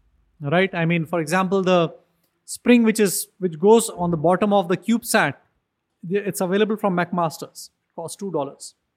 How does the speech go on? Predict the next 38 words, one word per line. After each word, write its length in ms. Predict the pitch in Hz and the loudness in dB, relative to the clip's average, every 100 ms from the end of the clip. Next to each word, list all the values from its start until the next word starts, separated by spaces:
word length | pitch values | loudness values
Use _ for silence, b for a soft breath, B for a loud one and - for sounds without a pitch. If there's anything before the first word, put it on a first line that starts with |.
| _ _ - | _ _ -12
You 100 | 202 | -6
can 140 | 226 | -2
buy 180 | 202 214 | 0 2
that 180 | 214 - | 0 -4
stuff. 320 | - 190 - | -4 -4 -4
It'll 180 | 175 190 | -10 -8
be 100 | 185 | -6
on 100 | 175 | -4
your 100 | 165 | -4
desk. 340 | 196 196 - _ | -2 -4 -6 _
It'll 200 | 170 165 | -16 -12
come 160 | 170 175 | -8 -6
in 80 | 175 | -4
an 120 | 160 | -4
envelope, 460 | 156 175 180 - _ - | -2 -2 -2 -4 _ -14
right? 260 | 151 196 _ _ - | -10 -10 _ _ -10
For 180 | 160 147 | -6 -6
ten 200 | 160 151 | -6 -2
dollars, 320 | 156 170 151 | -2 -2 -6
you'll 120 | 147 | -6
get 140 | 165 | -6
it. 200 | 170 143 151 _ _ _ b b b | -6 -8 -14 _ _ _ b b b
So 300 | - 240 247 - _ _ _ _ _ _ _ _ - | 0 0 0 -18 _ _ _ _ _ _ _ _ 0
I 160 | 214 | 0
think 220 | 220 262 | 2 4
it's 140 | 254 254 | 2 2
important 640 | 208 208 214 208 233 214 | 0 2 2 4 2 0
to 300 | 220 208 202 202 _ _ _ _ _ _ _ _ _ _ _ - | -2 -2 -2 -8 _ _ _ _ _ _ _ _ _ _ _ 0
play 160 | 208 | 4
around 260 | 220 220 202 | 6 6 4
with 100 | 165 | 2
this, 160 | 139 139 | 2 0
especially 460 | - - 180 - 214 | -2 -4 -4 0 0
if 80 | |
you're 100 | 196 | 2
an 140 | 175 165 | 2 2
engineer. 480 | 151 156 156 123 170 _ _ _ _ _ _ _ _ _ 180 | 2 2 2 0 -4 _ _ _ _ _ _ _ _ _ -6
Uh, 560 | 151 147 143 143 147 | -2 0 0 -2 -4